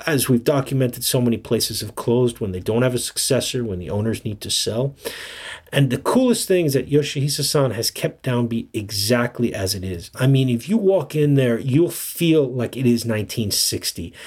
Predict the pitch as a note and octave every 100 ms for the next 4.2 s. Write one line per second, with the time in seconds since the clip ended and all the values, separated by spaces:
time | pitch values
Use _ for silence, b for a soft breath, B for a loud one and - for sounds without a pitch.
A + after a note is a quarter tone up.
0 | B B - D#3+ F3 G3 F3+ D3 D#3 C#3+
1 | D3+ C#3 - C3 - - - C3+ - C3+
2 | A#2 G2 - - A2 G2+ G2 - - -
3 | B2+ A#2+ B2 A#2+ - - F2 G2+ B2+ C#3+
4 | - -